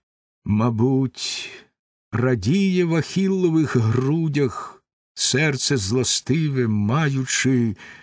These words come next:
вбивство і втечу Ахеїв перед очима, нема бо ні трохи у нім розуміння. Хай пропаде він, хай Бог поразить його лихом усяким.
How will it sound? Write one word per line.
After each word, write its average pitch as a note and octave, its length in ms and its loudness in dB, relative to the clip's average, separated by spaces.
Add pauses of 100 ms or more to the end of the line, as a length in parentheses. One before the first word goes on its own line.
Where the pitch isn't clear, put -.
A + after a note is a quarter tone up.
(140)
вбивство C3+ 1000 -2 (100)
і C#3 80 2
втечу B2+ 680 -2
Ахеїв E3 840 -2 (420)
перед C#3 300 0
очима, C3 680 -2 (140)
нема C#3+ 520 2
бо F3 380 -2 (500)
ні F3+ 180 2
трохи E3 680 -2
у A#2 120 0
нім A#2+ 480 -2
розуміння. C3 960 0 (640)
Хай G#3 320 -2 (100)
пропаде D3+ 560 0
він, F#2+ 260 -4 (360)
хай G3 280 2
Бог D3+ 680 0 (180)
поразить D#3 760 0
його D3+ 200 2
лихом C3+ 540 0
усяким. F2+ 760 -2